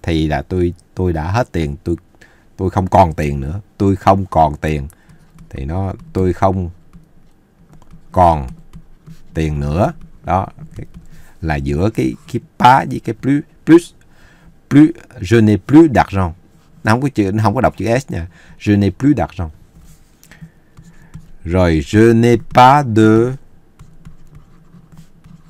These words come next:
monnaie. Je n'ai pas de monnaie. Tức là tôi không có, nhớ không?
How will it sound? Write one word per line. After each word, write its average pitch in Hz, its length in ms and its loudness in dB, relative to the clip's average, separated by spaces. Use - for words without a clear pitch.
monnaie. 113 340 2
Je - 160 -4
n'ai 98 200 0
pas 143 180 2
de 101 60 2
monnaie. 101 400 2
Tức - 180 -2
là 80 220 0
tôi 104 300 2
không 104 520 0
có, 120 500 6
nhớ 113 100 -2
không? 120 200 -2